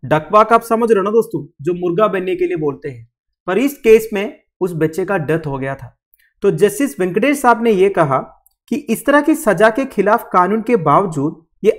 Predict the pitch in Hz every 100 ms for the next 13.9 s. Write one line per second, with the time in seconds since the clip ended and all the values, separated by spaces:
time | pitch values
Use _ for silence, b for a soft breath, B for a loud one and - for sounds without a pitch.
0 | 190 208 233 262 143 190 254 247 - 175
1 | 208 208 151 - 175 175 156 131 117 120
2 | 113 - _ _ _ - 160 175 185 170
3 | - _ _ _ _ 165 185 269 269 208
4 | 185 - _ 135 160 202 220 269 339 349
5 | 247 226 269 - 196 190 190 220 233 226
6 | 160 160 196 202 160 127 123 202 190 254
7 | _ _ - 190 226 233 175 175 - 220
8 | 180 190 - 320 - 220 165 196 123 -
9 | - 123 170 175 196 262 - 180 214 139
10 | 156 175 - 285 254 185 147 135 - 107
11 | _ _ _ _ _ _ 254 202 196 247
12 | 214 143 127 - 117 _ _ _ _ -
13 | 175 202 - - 208 254 240 262